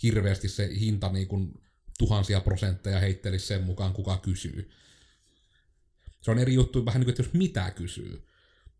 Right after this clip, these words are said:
Että jos meiltäkin vaikka kysyttää, että tuutteko siivoamaan meidän kämpän, niin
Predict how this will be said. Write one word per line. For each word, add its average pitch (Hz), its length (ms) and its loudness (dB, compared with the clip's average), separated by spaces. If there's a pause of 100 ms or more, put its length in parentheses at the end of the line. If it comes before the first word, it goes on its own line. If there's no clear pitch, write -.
Että 98 120 -2
jos 113 140 0
meiltäkin 127 320 2
vaikka 113 160 -2
kysyttää, 110 440 -2
että 104 120 -4
tuutteko 113 340 -2
siivoamaan 98 540 2
meidän 98 200 2
kämpän, 92 500 -2
niin 92 300 -6